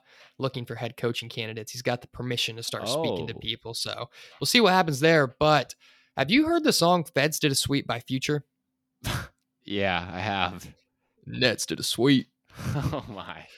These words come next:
Speaker 1: That's
Speaker 2: Okay.
Speaker 1: what's about to happen here. We got a sweep inbound, one hundred percent. And to be honest, what this looks like to me,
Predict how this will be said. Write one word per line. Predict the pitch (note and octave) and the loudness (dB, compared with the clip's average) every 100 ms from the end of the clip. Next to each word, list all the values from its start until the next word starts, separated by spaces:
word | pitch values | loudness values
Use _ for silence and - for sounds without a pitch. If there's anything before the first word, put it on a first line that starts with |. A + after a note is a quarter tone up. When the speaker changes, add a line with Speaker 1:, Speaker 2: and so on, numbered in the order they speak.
| - - - | -20 -14 2
Speaker 1:
That's | D3 C#3+ | 4 6
Speaker 2:
Okay. | |
Speaker 1:
what's | D#3 | 4
about | C3+ C#3 C3+ | 6 4 4
to | |
happen | B2 B2+ - A#2+ | 4 4 4 0
here. | B2 C3 | 2 2
We | |
got | E3 E3 | 4 4
a | |
sweep | C#3+ - D#3 D#3+ - | 2 0 2 0 0
inbound, | C#3+ C#3 C3 B2 B2+ B2 B2+ A#2+ | 0 0 0 0 0 0 -2 -4
one | C3 C3+ | -2 -2
hundred | - C3 B2+ - | -2 -2 -2 -6
percent. | A#2+ - B2+ B2 - _ _ | -6 -4 -2 -4 -6 _ _
And | C#3+ D#3 C#3 | 0 0 0
to | F#3 | 2
be | C#4 | 4
honest, | D#3 F3 C4+ - | 6 4 0 -4
what | C#3+ G3 | -2 -2
this | E4 - | 0 -2
looks | C3 D#3+ - | -2 -2 2
like | A3 A3 | 0 0
to | - | -4
me, | B2+ B2+ D3+ - | -4 0 -2 -4